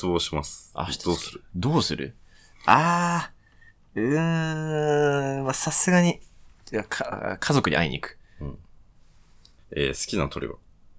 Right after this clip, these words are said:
Speaker 2: きな何？
Speaker 1: 好きな鳥。
Speaker 2: 鳥？バード？鳥バード。あー、
Speaker 1: バード。
Speaker 2: ね、スズメ。
Speaker 1: スズメ。<laughs> はい。えー、好きな猫の種類は？
Speaker 2: 好きな猫の種類？
Speaker 1: うん。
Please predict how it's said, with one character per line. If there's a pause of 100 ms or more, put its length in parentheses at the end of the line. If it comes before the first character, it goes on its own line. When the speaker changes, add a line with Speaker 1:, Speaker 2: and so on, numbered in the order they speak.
(180)
Speaker 2:
き
な
何？
Speaker 1:
好 (280)
き
な
鳥。
Speaker 2:
鳥？ (120)
バ
ー
ド？ (220)
鳥
バ
ー
ド。 (800)
あ
ー、
Speaker 1:
バ
ー
ド。
Speaker 2:
ね、 (100)
ス
ズ
メ。 (280)
Speaker 1:
ス
ズ
メ。
<laughs>
は (2000)
い。 (680)
え
ー、
好 (140)
き
な
猫
の
種
類
は？
Speaker 2:
好 (100)
き
な
猫
の
種
類？
Speaker 1:
う
ん。